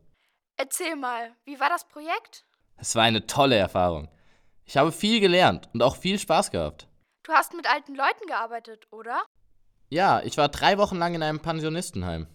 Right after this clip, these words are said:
Speaker 1: Pensionistenheim? Was ist das denn?
Speaker 2: Das ist ein Haus für alte Leute in Wien.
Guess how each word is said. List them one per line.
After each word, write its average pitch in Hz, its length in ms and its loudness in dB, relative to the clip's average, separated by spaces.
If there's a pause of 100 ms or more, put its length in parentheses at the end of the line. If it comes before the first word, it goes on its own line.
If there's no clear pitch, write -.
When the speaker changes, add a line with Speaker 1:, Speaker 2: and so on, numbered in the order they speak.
(320)
Speaker 1:
Pensionistenheim? 294 960 -4 (480)
Was 277 200 -2
ist - 200 -6
das 311 200 2
denn? 247 280 -14 (760)
Speaker 2:
Das 123 160 -6
ist 156 140 -6
ein 131 180 -2
Haus 165 220 2
für - 160 0
alte 180 220 0
Leute 175 260 -2
in 147 160 -4
Wien. 113 340 -6